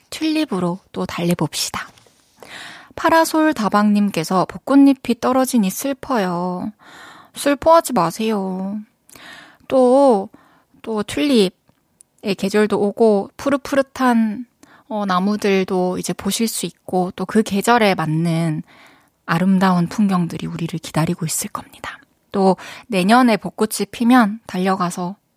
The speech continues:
만나 줍시다. 박태준님께서 "오늘 벚꽃 비가 내렸습니다. 절정이었던 벚꽃은 한 입씩 흩어져 물가에 도로 위에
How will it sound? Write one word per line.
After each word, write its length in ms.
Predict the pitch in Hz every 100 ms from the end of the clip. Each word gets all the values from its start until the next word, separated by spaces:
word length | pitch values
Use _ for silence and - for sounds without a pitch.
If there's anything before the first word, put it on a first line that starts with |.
| _
만나 440 | 185 180 190 190 - -
줍시다. 520 | - - - - - _ _ _ _ _ - - - - - - - -
박태준님께서 1120 | - - - 302 302 302 277 262 190 214 196 -
"오늘 340 | 208 247 254
벚꽃 520 | 254 185 - - 302 -
비가 260 | 196 185 170
내렸습니다. 800 | 151 151 - 151 139 - 185 _ _ _ _ _ _ _ -
절정이었던 840 | 196 190 254 262 262 247 240 240
벚꽃은 680 | 202 - - - - 220 190 _ _
한 220 | 254 247
입씩 380 | 247 - 240 226
흩어져 640 | 240 - 202 208 208 214 -
물가에 840 | 170 175 - - 208 208 214 226 -
도로 260 | - 170 180
위에 380 | 175 156 185